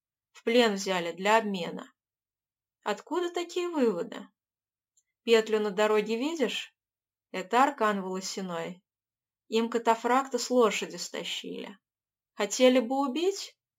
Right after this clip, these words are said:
Убили бы, не задумываясь. Стрелами бы посекли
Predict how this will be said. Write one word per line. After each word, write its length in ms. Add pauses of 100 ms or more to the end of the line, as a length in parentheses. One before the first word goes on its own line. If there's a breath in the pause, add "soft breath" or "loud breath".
(120)
Убили 420
бы, 340 (160)
не 120
задумываясь. 920 (480)
Стрелами 640
бы 160
посекли 600